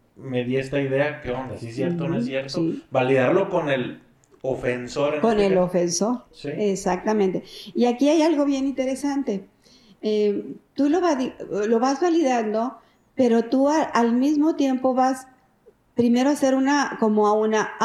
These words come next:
Speaker 2: autoconciencia de cómo yo estoy respondiendo, porque en esto de la ofensa tenemos que ver también el perfil del ofensor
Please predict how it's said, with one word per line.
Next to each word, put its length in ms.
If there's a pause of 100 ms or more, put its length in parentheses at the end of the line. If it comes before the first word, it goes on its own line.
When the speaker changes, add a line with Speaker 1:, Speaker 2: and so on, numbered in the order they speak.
(520)
Speaker 2:
autoconciencia 920 (400)
de 260
cómo 260
yo 280
estoy 360
respondiendo, 880 (240)
porque 300
en 180
esto 380
de 120
la 120
ofensa 480
tenemos 420
que 120
ver 200
también 580
el 160
perfil 380
del 140
ofensor 840